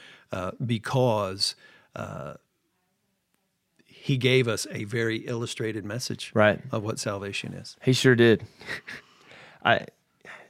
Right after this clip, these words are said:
Speaker 2: and, you know, I, I think back to him weeping, right?
Speaker 1: Mm-hmm.
Speaker 2: And I love what you said, uh, in the message you went into is, is personal to him.
Speaker 1: Right.
Speaker 2: 'Cause, you know, if you, you read through the whole s-,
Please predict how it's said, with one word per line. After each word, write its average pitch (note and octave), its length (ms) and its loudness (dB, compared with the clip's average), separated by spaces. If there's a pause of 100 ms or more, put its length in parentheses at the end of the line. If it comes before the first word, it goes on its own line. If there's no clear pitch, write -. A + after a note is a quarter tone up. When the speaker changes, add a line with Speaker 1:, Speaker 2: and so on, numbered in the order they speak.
(120)
Speaker 2:
and, A#2 220 4 (460)
you B2 120 2
know, A#2+ 80 6
I, A#2 260 6
I A2 40 4
think A2 240 2
back A2 320 6
to G#2 340 4
him G2+ 240 2
weeping, F2+ 360 2
right? F#2+ 320 2 (160)
Speaker 1:
Mm-hmm. C3 280 -2 (400)
Speaker 2:
And A2 120 2
I - 20 8
love A#2 220 6
what G#2 60 4
you G#2 120 4
said, G2+ 480 4 (100)
uh, F#2+ 200 2
in G#2 120 2
the F#2+ 60 4
message G2 480 2
you G2 100 2
went G2 220 2
into F#2+ 640 0 (120)
is, F#2+ 280 0
is A#2+ 140 -6
personal B2 580 0 (160)
to G2 140 -2
him. F2 220 -4 (140)
Speaker 1:
Right. G#2 220 -8 (400)
Speaker 2:
'Cause, B2 160 8
you C3+ 140 2
know, B2 140 8
if A2 140 4
you, A#2+ 140 6
you A2+ 160 2
read B2 200 6
through B2 120 6
the G#2+ 140 4
whole A2 120 8
s-, - 200 0